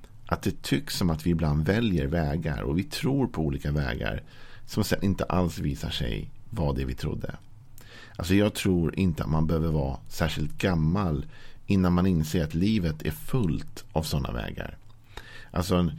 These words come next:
man inser att man har satsat in på olika områden som till först, först såg de så lockande ut och så rätt ut.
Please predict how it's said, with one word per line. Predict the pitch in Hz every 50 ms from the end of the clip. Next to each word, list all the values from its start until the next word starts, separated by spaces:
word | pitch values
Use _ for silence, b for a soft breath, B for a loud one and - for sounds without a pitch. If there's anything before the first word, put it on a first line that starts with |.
| B B B B B
man | B 90 92 95
inser | 107 104 95 87 76 - - - - 104 92 82 69
att | - - - -
man | 80 82
har | 80
satsat | 80 - - - 85 - - 90 82 -
in | 101 104 98
på | - 98
olika | 95 85 78 76 - 87
områden | 87 87 80 73 67 65 71 76 73 73 76
som | 82 85 80
till | - - 80
först, | 76 - - - 113 107 - - - - - - - - B B B B B B
först | B - - 131 - - - -
såg | - - - 113 117 120 123 104 92 82
de | 78 76
så | 76 80 78
lockande | 78 90 - - - - 85 82 85 87 85
ut | 90 87 - -
och | - -
så | - 107 104 101
rätt | 92 104 135 143 - - - - -
ut. | 65 - - - - - - -